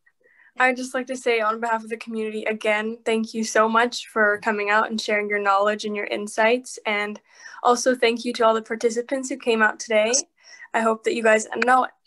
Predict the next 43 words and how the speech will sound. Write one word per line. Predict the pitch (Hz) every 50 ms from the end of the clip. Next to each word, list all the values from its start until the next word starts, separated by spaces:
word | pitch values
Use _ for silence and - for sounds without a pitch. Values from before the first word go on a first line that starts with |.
| _ -
I | 226 226 220 226 220
believe | 220 226 220 247 269 277 254
that | 247 226 -
you | 240
guys | 220 233 226 226 220
were | 226 220
able | 220 214 226 220
to | - 240
learn | 214 214 214 214 214 214 214 208
and | 202 202 202 208 214 _ _ _ _ _
gain | - 226 220 226
support | 226 247 240 - 254 220 - -
from | - 226 226 214
this | 220 220 -
session. | - 202 220 214 - - 220 214 220 240 262 277 - _ _ _ _ _ _ _ _ _ _
So | - - - 240 220 214 208 208 208 208 208 214 - -
we | 240 240
have | 247 240 233 240 233 - - _ _
more | 240 226 226 233 233
upcoming | 233 233 226 - - 233 233 233 220
sessions | - 233 226 220 - 240 226 220
on | 220 220
different | 220 220 220 - 226 226
topics | - 214 208 208 - 220 220 - -
in | 226 220
the | 220 220
other | 214 214 214 214
week, | 208 214 214 220 - -
in | 220 214
the | 214
upcoming | 220 208 208 - - 233 220 214 214
weeks. | 220 240 302 311 - - -
So | 226 220 214
if | 214 220 - - - _ _ _ _ _ _ _ _ _ _ _ _ _ -
the | - -
participants | - 226 220 240 226 220 - 240 233 220 226
would | 220
like | 226 220 220
to | 233 220
join | - 233 220 220 220
those | 220 214 214
as | 220 214 214
well, | 226 233 233 233 240 247 247 262 254